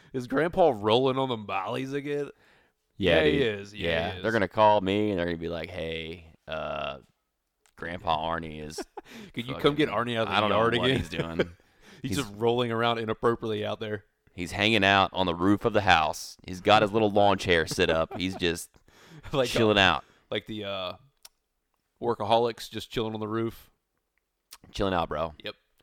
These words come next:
Speaker 1: That's gonna be me, dude.
Speaker 2: You should, but, you know, if that's what you wanna do, that's fine.
Speaker 1: I don't. It just sounded fun. I'll
Speaker 2: It
Speaker 1: be,
Speaker 2: sounds great.
Speaker 1: I'll be eighty, I mean,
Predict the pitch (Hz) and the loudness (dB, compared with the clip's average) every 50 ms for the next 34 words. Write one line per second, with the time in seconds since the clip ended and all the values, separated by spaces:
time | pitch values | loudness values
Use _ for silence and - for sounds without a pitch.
0 | _ _ _ - - - 147 143 151 151 156 156 139 123 123 120 - _ _ _ | _ _ _ -20 -14 -12 -10 -10 -10 -10 -10 -10 -8 -8 -10 -10 -12 _ _ _
1 | 143 139 - - 247 226 214 202 208 208 202 208 220 - 190 214 220 - - 233 | -12 -4 0 2 6 6 6 6 6 4 0 -4 -4 -4 -4 -4 -4 -4 -6 -6
2 | 208 208 196 190 180 147 123 151 165 160 139 139 151 - - - - 147 170 160 | -6 -4 -4 -2 -2 -4 -4 -6 -8 -8 -8 -8 -10 -10 -12 -16 -16 -14 -14 -14
3 | - - - - - - - - - _ - - - - - - - - _ _ | -14 -16 -16 -18 -20 -20 -20 -20 -20 _ -20 -20 -20 -20 -20 -20 -20 -20 _ _
4 | _ - 71 62 _ _ _ _ _ _ - - 131 131 123 120 98 92 - - | _ -20 -20 -20 _ _ _ _ _ _ -12 -10 -8 -6 -6 -6 -6 -6 -8 -14
5 | - 85 87 90 - - - 139 135 139 135 - - 95 101 104 104 101 92 85 | -14 -12 -12 -12 -12 -8 -6 -4 -4 -4 -6 -8 -10 -12 -12 -14 -14 -16 -18 -20
6 | _ _ - - 98 98 95 92 95 92 | _ _ -14 -14 -14 -14 -14 -18 -18 -20